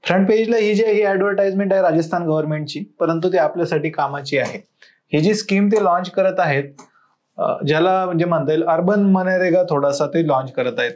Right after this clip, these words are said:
नाव त्यांनी इंदिरा गांधींचं दिलं, पण अर्बन एम्प्लॉयमेंट गॅरंटी स्कीम करत आहेत ते सेम जशी आपण एमजी नरेगा करतोय, महात्मा गांधी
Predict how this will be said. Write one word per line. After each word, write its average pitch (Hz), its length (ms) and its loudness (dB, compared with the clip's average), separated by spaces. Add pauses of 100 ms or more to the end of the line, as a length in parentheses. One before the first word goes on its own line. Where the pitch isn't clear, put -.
नाव 120 220 0
त्यांनी 127 300 -8
इंदिरा 127 280 -4
गांधींचं 127 440 -10
दिलं, 120 240 -10 (440)
पण 156 140 2
अर्बन 160 360 2
एम्प्लॉयमेंट 180 460 0
गॅरंटी 160 380 0
स्कीम 151 260 -4
करत 143 260 -2
आहेत 139 140 -2 (100)
ते 170 140 2
सेम 165 340 -2
जशी 151 220 0
आपण 156 320 -2
एमजी 139 300 -2
नरेगा 131 360 -2
करतोय, 120 340 -4
महात्मा 123 360 -4
गांधी 123 480 -2